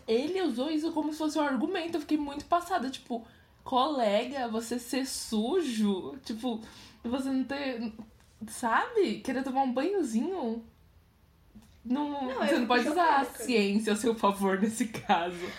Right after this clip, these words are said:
Speaker 1: <laughs> Você... eu... Ai, eu fiquei muito passada.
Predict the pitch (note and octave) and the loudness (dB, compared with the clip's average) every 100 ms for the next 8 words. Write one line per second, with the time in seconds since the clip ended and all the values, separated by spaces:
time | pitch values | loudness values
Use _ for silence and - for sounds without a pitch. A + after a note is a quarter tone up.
0 | - - - - F#4 - - - - A3+ | -14 -16 -14 -8 -8 -8 -14 -14 -6 0
1 | D#4 C4 C#4+ C#4+ D4+ C#4 C#4+ - - - | 0 2 -2 -2 -4 -6 -8 -12 -18 -18
2 | - - B3 D4 C#4+ - B3 A#3 A#3 G3+ | -20 0 4 4 4 0 0 2 0 0
3 | F#3 D3+ E3 F#3 | -2 -4 -2 -4